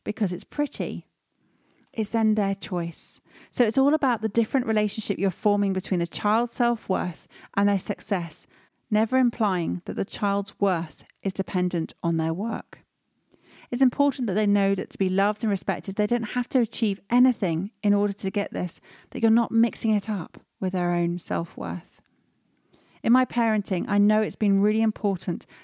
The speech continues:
to praise effort, whatever level has subsequently been achieved.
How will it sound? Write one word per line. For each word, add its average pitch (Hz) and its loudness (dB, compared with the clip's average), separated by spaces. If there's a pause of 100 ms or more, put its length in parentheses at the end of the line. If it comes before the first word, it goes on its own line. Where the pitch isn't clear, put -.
to - -12
praise 208 0
effort, - -4 (400)
whatever 220 0
level 190 -2
has - -10
subsequently - -4
been 175 0
achieved. 185 -4